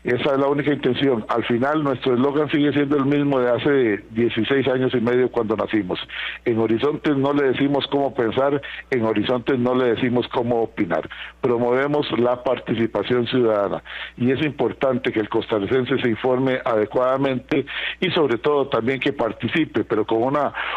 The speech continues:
opinión bien fundamentada. Aquí no se vale lanzar a la hoguera a nadie porque piense diferente, al contrario, como nos enseñaron nuestros padres y nuestros profesores, en la diversidad de pensamiento está la riqueza de una nación.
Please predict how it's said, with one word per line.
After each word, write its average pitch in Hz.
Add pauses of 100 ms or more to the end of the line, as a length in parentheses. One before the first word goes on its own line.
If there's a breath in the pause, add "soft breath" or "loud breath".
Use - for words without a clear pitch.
(100)
opinión 127
bien 135
fundamentada. 101 (320 loud breath)
Aquí 135
no 135
se 135
vale 127
lanzar 120
a 120
la 107
hoguera 120
a 120
nadie 120
porque 107
piense 123
diferente, 123 (300 loud breath)
al 107
contrario, 117
como 104
nos 104
enseñaron 110
nuestros 135
padres 131
y 120
nuestros 113
profesores, 120 (960 loud breath)
en 131
la 123
diversidad 120
de 151
pensamiento 131
está 127
la 127
riqueza 113
de 98
una 104
nación. 82